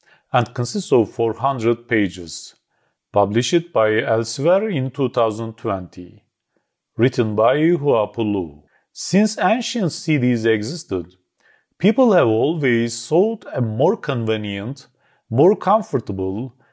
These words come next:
safer, more livable and better urban environment.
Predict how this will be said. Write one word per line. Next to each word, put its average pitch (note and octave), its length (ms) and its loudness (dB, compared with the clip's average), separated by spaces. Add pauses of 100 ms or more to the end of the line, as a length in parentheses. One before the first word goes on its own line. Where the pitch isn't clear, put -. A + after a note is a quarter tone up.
safer, G#2+ 800 0 (340)
more D#3+ 300 4
livable A3 760 0
and D3+ 320 0
better G3 320 2
urban C#3+ 380 0
environment. G#2+ 840 -2